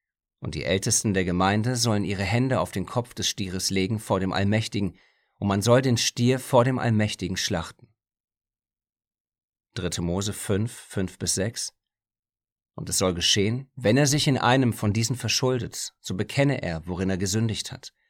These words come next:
Und er bringe dem Allmächtigen sein Schuldopfer für seine Sünde, die er begangen hat. Ein Weibchen vom Kleinvieh, ein Schaf oder eine Ziege zum Sündopfer.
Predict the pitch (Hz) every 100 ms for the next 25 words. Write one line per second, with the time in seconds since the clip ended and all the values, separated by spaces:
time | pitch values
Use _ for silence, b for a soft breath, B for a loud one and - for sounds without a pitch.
0 | _ _ _ _ - 101 104 120 147 143
1 | 139 113 110 123 - 143 127 113 107 -
2 | 135 135 - - - 95 82 - 101 104
3 | 101 92 120 123 101 78 - 87 80 78
4 | 78 71 69 - - - _ _ _ _
5 | _ 90 87 85 101 113 - 120 - 92
6 | - 98 110 110 123 139 - - 92 -
7 | 120 104 131 - 107 104 107 117 113 -
8 | 131 92 - 101 92 98 - - - 117